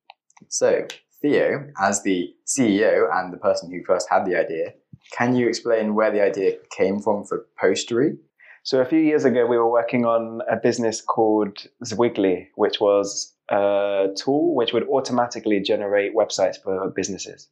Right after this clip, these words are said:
Speaker 2: without them having to do anything. So we would scrape data from different sources, like Just Eat for restaurants, take their logo, their menu, their color scheme, and automatically generate them a custom version of their website before they even knew they needed it.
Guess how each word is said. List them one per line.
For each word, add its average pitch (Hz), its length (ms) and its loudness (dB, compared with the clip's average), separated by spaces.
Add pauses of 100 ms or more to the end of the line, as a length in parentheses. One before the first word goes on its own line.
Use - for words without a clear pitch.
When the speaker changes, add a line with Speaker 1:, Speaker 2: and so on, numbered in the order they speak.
(120)
Speaker 2:
without 107 260 2
them 110 120 0
having 107 280 0
to 98 120 -6
do 92 260 -6 (240)
anything. - 480 0 (140)
So 110 180 0
we 104 80 2
would 104 260 0 (360)
scrape 139 440 0
data 120 320 2
from 110 400 0
different 104 300 -4
sources, 151 580 0
like 95 240 -2
Just - 280 -2
Eat 147 280 0
for 98 120 0
restaurants, 165 640 -4 (400)
take 113 260 0
their 113 140 4
logo, 113 420 2
their 107 160 2
menu, 110 480 -2 (300)
their 117 80 -10
color 110 240 2
scheme, 117 500 -2 (180)
and 110 500 0 (340)
automatically 113 680 0
generate 107 420 0
them 101 160 -2
a 101 80 -4
custom 104 380 -4
version 110 240 0
of 104 100 -4
their 104 100 2
website 110 460 0
before 110 280 -2
they 107 120 2
even 101 200 0
knew 101 200 2
they 95 140 0
needed 98 320 -6
it. 90 80 -2